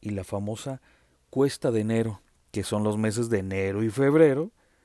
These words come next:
Y yo te pregunto en estos momentos, ¿tú has sentido que todo es más caro?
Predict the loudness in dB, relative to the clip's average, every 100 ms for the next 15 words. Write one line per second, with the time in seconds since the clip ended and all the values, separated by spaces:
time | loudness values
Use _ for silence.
0 | _ _ _ _ _ _ -6 -4 -4 -4
1 | -6 -8 -8 -10 -10 -10 -8 -8 -8 -10
2 | -8 -10 -8 -8 -10 -12 -20 _ _ _
3 | _ _ _ _ _ _ _ _ _ _
4 | -12 -8 -4 -4 -4 -4 -4 -6 -8 -6
5 | -6 -4 -6 -8 _ _ _ _ _ -10
6 | -8 -8 -8 -10 -10